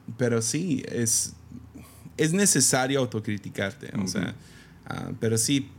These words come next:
Speaker 1: por un lado es como que, no, pues, ya pasó eso, ya lo saqué,
Speaker 2: Ya dije lo
Speaker 1: ok,
Speaker 2: que
Speaker 1: ahora
Speaker 2: dije.
Speaker 1: miro, ya, o sea, <laughs> ya está en público, ya no hay nada que puedo decir.
Speaker 2: Ajá. Pero
Speaker 1: Pero
Speaker 2: yo sí lo veo como, como en los deportistas, ¿no? Que después de un juego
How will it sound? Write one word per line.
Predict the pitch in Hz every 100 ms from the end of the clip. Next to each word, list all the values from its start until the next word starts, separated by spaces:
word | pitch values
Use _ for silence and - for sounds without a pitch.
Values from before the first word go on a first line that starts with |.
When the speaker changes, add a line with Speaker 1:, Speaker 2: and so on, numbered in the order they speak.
| -
Speaker 1:
por | - 143
un | 156
lado | 143 143 139
es | 127
como | 123 113 110
que, | 76
no, | 110 - 165
pues, | 127
ya | 127 127
pasó | 131 - 123
eso, | 120 - 120 117 113 -
ya | 104 110
lo | 113
saqué, | 110 110 117 117 113
Speaker 2:
Ya | 110
dije | 107 110
lo | 107
Speaker 1:
ok, |
Speaker 2:
que | 104
Speaker 1:
ahora | 104 101 110
Speaker 2:
dije. | 110
Speaker 1:
miro, | 107 101 107 - - - -
ya, | 113 104 90 107 -
o |
sea, | 107 104
<laughs> | 110 110 151
ya | 143
está | 151 - 160
en | 120
público, | 139 135 131 131
ya | 120 113
no | 120
hay |
nada | 117 110 113
que | 107
puedo | 110 110
decir. | 107 - 107 107 -
Speaker 2:
Ajá. | 151 151 - - - - - - - -
Pero | 226 226
Speaker 1:
Pero | 127 123 113 110 107
Speaker 2:
yo | 160
sí | 185 233
lo | 220
veo | 190 196
como, | 202 175 135 -
como | 147 139 131
en | 117
los | 113
deportistas, | 107 107 104 190 - 113
¿no? | 113 135
Que | 127 92 - - - - -
después | 110 - - 143
de | 160
un | 127
juego | 131 151 165 -